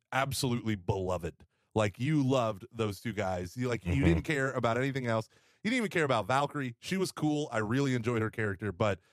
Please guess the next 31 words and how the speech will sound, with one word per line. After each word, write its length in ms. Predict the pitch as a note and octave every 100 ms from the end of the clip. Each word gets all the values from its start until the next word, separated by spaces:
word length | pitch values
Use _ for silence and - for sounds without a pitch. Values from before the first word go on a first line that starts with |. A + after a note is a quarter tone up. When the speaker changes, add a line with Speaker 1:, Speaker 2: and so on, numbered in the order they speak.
| _ _ _ D3
Speaker 1:
hmm, 280 | D3+ A#2 E2+
so 120 | -
I'm 80 | D3+
gonna 160 | G3 D#3+
go, 400 | C#3 C3+ B2 C3
I'm 120 | A2
gonna 160 | A#2 C#3
go 260 | A#2+ G#2+
with 220 | G2 F#2+ G2
Civil 240 | G2 E2+
War. 240 | D2+ C#2 _ _ _ _ -
I'm 80 | G#2
gonna 60 |
play 160 | A2 B2
it 80 | A#2+
safe. 300 | B2 A2+ G#2+
I'm 80 |
going 120 | G2 F#2+
with 120 | F2
Civil 200 | F#2+ F2
War. 200 | D#2 - _ _ _ _ _ D#2+
Speaker 2:
All 100 | E2
right. 300 | F2+ A2 D#2 _ _
I, 600 | F#2+ B2 C#3+ D3+ D#3 D#3 - - - -
there 280 | F2 A#2+ A#2
are 20 |
some 180 | - A#2
things 420 | - D3+ E3+ C#3
with 160 | G2 D#2
that 260 | F2+ E2+
film 520 | - F2 D2 C#2 C#2+